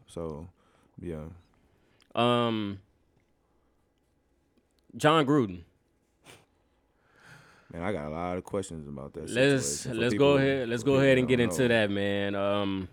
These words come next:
Speaker 2: so for people that don't know, John Gruden resigned from the Oakland Raiders,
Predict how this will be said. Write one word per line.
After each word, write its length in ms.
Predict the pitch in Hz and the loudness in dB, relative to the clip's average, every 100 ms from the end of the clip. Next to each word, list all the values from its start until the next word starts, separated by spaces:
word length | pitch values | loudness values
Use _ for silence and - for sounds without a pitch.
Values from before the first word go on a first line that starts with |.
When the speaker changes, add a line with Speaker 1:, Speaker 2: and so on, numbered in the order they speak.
| _ | _
Speaker 2:
so 280 | - 123 120 | 0 4 4
for 160 | 113 127 | 2 2
people 260 | 156 143 131 | 2 4 4
that 120 | 123 | 6
don't 240 | 127 127 | 4 4
know, 240 | 127 127 123 | 4 4 4
John 340 | 110 120 117 | 4 2 2
Gruden 600 | 113 127 120 117 110 104 - | 2 0 0 -2 -4 -6 -6
resigned 800 | 101 104 117 143 120 104 104 104 _ _ _ _ _ | 2 6 8 6 4 0 -4 -8 _ _ _ _ _
from 240 | - 120 113 | -2 0 2
the 100 | 107 | 2
Oakland 380 | 120 123 123 113 | 2 0 -2 0
Raiders, 520 | 120 120 113 110 - | 0 2 0 -4 -10